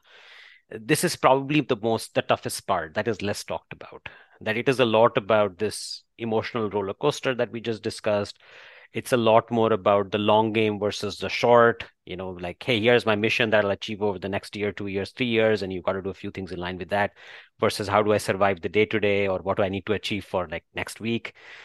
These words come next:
Right? So I think, like, these two things are non-trivial. They're actually very hard. And,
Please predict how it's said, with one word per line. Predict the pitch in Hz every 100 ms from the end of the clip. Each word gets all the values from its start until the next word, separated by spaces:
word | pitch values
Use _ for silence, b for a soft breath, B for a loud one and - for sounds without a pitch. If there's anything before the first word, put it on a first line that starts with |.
| B B
Right? | 113 120
So | - 143
I | 151
think, | 175
like, | 175 131
these | 165 175
two | - 185
things | 175 180 165 139
are | - 131
non-trivial. | 131 147 - 76 76 - _
They're | - 107
actually | 117 - 147 131
very | 120 113
hard. | - 90 123 143
And, | 117